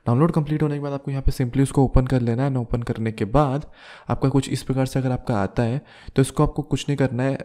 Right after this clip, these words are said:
यहाँ पे जैसे कि आपका जो Windows है वो अलाउ नहीं कर रहा होगा तो यहाँ पे रन अवे के लिए उसको क्लिक कर लेना है। करने के बाद आपको अगर इस पे ट्रस्ट है करके आपको यहाँ पे येस कर लेना है। बाकी इसका एक ल-, लाइसेंस एग्रीमेंट है, आपको इसको पढ़ के "येस, I accept the agreement" पे क्लिक कर लेना है।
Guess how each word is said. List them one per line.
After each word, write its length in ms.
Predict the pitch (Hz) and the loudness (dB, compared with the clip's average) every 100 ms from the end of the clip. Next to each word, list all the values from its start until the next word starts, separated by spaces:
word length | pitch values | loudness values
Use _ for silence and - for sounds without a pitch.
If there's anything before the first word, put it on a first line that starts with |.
| - | -6
यहाँ 160 | 113 113 | -4 -2
पे 260 | 120 120 | 0 0
जैसे 280 | 110 113 117 | 0 -2 -2
कि 60 | 120 | -4
आपका 220 | 117 123 | -2 -2
जो 120 | 117 | 0
Windows 420 | 107 104 104 113 | 0 0 0 0
है 80 | 113 | 0
वो 120 | 113 | 0
अलाउ 240 | 107 104 110 | 0 0 0
नहीं 180 | 117 | -2
कर 120 | 120 104 | -2 -2
रहा 120 | 101 | -4
होगा 180 | 95 117 | -4 -2
तो 120 | 139 | 0
यहाँ 160 | 120 | -2
पे 120 | 117 127 | 0 0
रन 220 | 113 123 | 2 0
अवे 220 | 117 120 | 0 0
के 140 | - | 0
लिए 80 | 127 | 0
उसको 280 | 127 - 160 - - - _ - | -2 -2 -6 -6 -18 -20 _ -4
क्लिक 200 | 127 - | -2 0
कर 100 | 98 | -2
लेना 220 | 92 90 | -2 -4
है। 180 | 92 - _ _ - - - | -6 -12 _ _ -20 -20 -2
करने 240 | 120 139 | 0 2
के 60 | 151 | 2
बाद 120 | 151 | 2
आपको 180 | 147 147 | 0 -2
अगर 160 | 135 143 | -2 -4
इस 220 | 135 - 147 | -6 -10 -6
पे 120 | 135 | -6
ट्रस्ट 460 | - 123 143 - | -6 -4 -4 -4
है 80 | 131 | -6
करके 240 | 131 - 123 | -6 -6 -8
आपको 180 | 120 | -8
यहाँ 140 | 117 107 | -10 -8
पे 60 | |
येस 240 | 101 117 139 | -8 -8 -8
कर 120 | 143 | -8
लेना 200 | 135 135 | -6 -6
है। 80 | 165 | -4
बाकी 260 | 120 - | -4 -4
इसका 180 | 123 - | -6 -4
एक 140 | 127 - | -6 -6
ल-, 280 | 98 92 95 | -8 -6 -4
लाइसेंस 340 | 101 110 123 | -4 -4 -6
एग्रीमेंट 420 | 120 113 117 113 117 | -4 -4 -4 -4 -6
है, 60 | |
आपको 200 | 117 120 | -6 -6
इसको 140 | - 120 | -4 -6
पढ़ 220 | 107 107 | -4 -2
के 120 | 131 | -2
"येस, 400 | 110 117 117 - - - - - _ | 0 -2 -2 -10 -18 -20 -20 -20 _
I 220 | 104 107 - | 0 0 0
accept 360 | 110 - 113 | -4 -4 -6
the 100 | 110 | -2
agreement" 400 | 117 104 104 113 | -2 0 -4 -2
पे 80 | - | -2
क्लिक 300 | 127 120 - | -2 -6 -6
कर 80 | - | -6
लेना 240 | 95 90 | -4 -4
है। 100 | 113 | -6